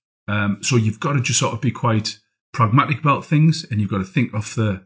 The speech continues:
um, think off the cuff a little bit, but also at the same time, everything in business is a risk, it's about a calculated risk, and you've got to take all the information and say, "Right, is it worth proceeding with? Is it not? How do we tailor this to our advantage?"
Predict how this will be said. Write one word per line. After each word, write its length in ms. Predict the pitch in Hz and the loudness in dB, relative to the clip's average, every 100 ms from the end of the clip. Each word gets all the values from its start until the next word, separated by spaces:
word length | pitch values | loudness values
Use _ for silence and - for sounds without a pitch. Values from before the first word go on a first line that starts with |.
| - | -10
um, 220 | 98 95 | -6 -6
think 220 | 85 117 87 | -4 -6 -6
off 100 | - | -10
the 60 | |
cuff 260 | - 139 123 | -2 0 2
a 40 | |
little 200 | 123 113 | 0 0
bit, 260 | 104 117 - _ _ _ | 0 0 -2 _ _ _
but 100 | 127 | 0
also 320 | 135 131 - | 2 2 2
at 80 | 113 | 0
the 60 | 117 | -2
same 300 | - 113 98 | 0 2 0
time, 480 | - 110 104 95 _ _ _ _ - | 0 0 0 -2 _ _ _ _ -4
everything 400 | 147 139 131 123 | -2 -2 0 0
in 120 | 107 | 0
business 420 | 120 101 107 98 | -2 -2 -2 -2
is 80 | 98 | -4
a 40 | 98 | -4
risk, 360 | 92 - - - _ - | -4 -6 -8 -10 _ -10
it's 180 | 104 - | -6 -6
about 260 | 107 104 | -4 -6
a 40 | 110 | -8
calculated 640 | - 117 - 101 87 90 | -2 -2 -2 -4 -4 -4
risk, 240 | 92 - | -4 -2
and 100 | 110 | 0
you've 100 | 95 | -2
got 120 | 110 90 | -2 -6
to 140 | 98 _ _ _ - | -8 _ _ _ 0
take 280 | 143 123 | 2 2
all 120 | 127 120 | 2 4
the 100 | 117 | 4
information 600 | 113 117 117 113 110 98 | 4 4 4 4 2 2
and 100 | 95 | 2
say, 160 | 104 | 0
"Right, 240 | 98 95 - | -2 -2 -2
is 120 | 107 | -2
it 80 | 107 | 0
worth 220 | 113 104 | -2 -2
proceeding 480 | 113 - 123 120 117 | -2 0 2 4 4
with? 240 | 117 110 _ _ _ | 2 0 _ _ _
Is 140 | 107 98 | -6 -4
it 100 | 101 | 2
not? 300 | 120 113 - | 2 2 -2
How 180 | 110 98 | -2 0
do 100 | 98 | 2
we 240 | 95 95 _ _ _ - | 0 -2 _ _ _ -8
tailor 360 | - 123 113 | 2 4 6
this 240 | 113 113 - | 6 4 4
to 160 | 113 | 4
our 180 | 104 101 | 4 4
advantage?" 640 | 95 110 104 110 110 - | 4 2 2 2 0 -4